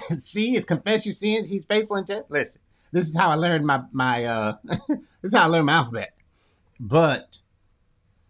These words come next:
the, my mom took seriously what the Bible said in Deuteronomy chapter six. And now with my children,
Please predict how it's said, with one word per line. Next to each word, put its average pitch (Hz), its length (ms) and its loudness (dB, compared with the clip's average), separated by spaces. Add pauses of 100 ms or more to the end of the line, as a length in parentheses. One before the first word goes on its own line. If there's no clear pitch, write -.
(1080)
the, 135 400 -2 (240)
my 143 320 2
mom 151 420 4
took - 260 -4
seriously 160 680 -4
what 110 160 -4
the 127 60 -6
Bible 117 320 -4
said 117 240 -8
in 135 80 -4
Deuteronomy 110 460 -8
chapter - 280 -10
six. - 400 -8 (460)
And 135 100 2
now 170 260 4
with 139 220 0
my 160 260 2
children, 127 560 -2